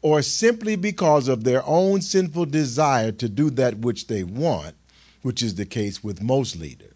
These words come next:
Now, God may not strike the leader down immediately, but may allow the leader space to repent. That is why God sent prophets. The prophet's job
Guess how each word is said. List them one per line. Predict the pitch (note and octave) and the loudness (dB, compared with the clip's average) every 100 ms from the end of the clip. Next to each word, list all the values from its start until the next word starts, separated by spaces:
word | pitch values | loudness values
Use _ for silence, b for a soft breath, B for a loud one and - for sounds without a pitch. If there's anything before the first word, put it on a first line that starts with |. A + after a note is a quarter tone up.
| _ _ _ _ _ _ b b b b b b | _ _ _ _ _ _ b b b b b b
Now, | D#3 D3+ | 0 0
God | C3+ A#3+ C4+ C4 F3 | 0 2 2 0 0
may | G3 G3 | 2 2
not | E3+ C#3+ | 2 0
strike | - - E3+ D3+ - | -2 0 2 2 0
the | |
leader | B2+ D#3+ D3 B2 | -2 0 2 2
down | A#2 A#2+ A2+ | 2 0 -2
immediately, | F#2+ A#2 A3 D3+ F2 C#2+ C2 C#2 F2 b b b | -4 0 0 0 -2 -8 -20 -18 -18 b b b
but | C#3 C3 | 0 4
may | E3+ | 4
allow | D#3 C#3 F3+ G3+ A3 | 4 2 2 2 2
the | D#3+ B2+ | 0 0
leader | A2+ G#2+ G2 G2+ | 0 -2 -2 -6
space | G#2 - F#2 F#2 | -8 -8 -6 -6
to | - A2+ | -6 -6
repent. | A2 B2+ - A3+ - - - _ _ _ b b b b F2+ | -4 -6 -4 -2 -2 -6 -20 _ _ _ b b b b -2
That | C3 E3+ | 4 4
is | D3 B2+ | 4 0
why | B2 E3 F#3 | 0 0 0
God | C#3+ G2+ F2+ E2 E2+ F#2+ | -2 -4 -4 -4 -6 -8
sent | - - A#2+ B2+ B2+ - | -10 -4 -2 -2 -6 -16
prophets. | - A#3 A3+ - - - - - - _ _ b b b b | -6 -4 -4 -6 -14 -18 -20 -20 -20 _ _ b b b b
The | - C3 | -2 -2
prophet's | - B3+ C4+ F#3 A2 F2+ | 0 0 0 -2 -6 -6
job | F#2 E2 C2+ C#2 E2+ | -8 -8 -10 -12 -14